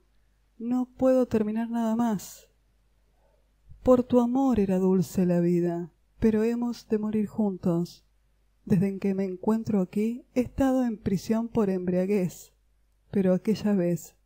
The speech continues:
no estaba borracho. Fue por Virginia." Poe pasó sus últimos meses de vida recluido en la casa que había compartido con Virginia.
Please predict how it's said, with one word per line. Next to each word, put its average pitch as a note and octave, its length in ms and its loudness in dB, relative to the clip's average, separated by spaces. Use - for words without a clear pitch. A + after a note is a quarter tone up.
no A#3+ 100 -4
estaba A#3+ 400 0
borracho. F3 680 -2
Fue A#3 320 0
por A#3 200 -2
Virginia." E3+ 800 -4
Poe C4+ 400 2
pasó G#3 240 -2
sus G#3+ 240 -4
últimos G3 400 -4
meses F#3+ 300 -4
de F3+ 120 0
vida G3+ 460 -4
recluido B3+ 880 -2
en B3 140 0
la G#3 220 -2
casa A#3+ 420 -2
que A3+ 140 -8
había G3+ 240 -2
compartido G3+ 920 -2
con F3+ 180 0
Virginia. E3+ 760 0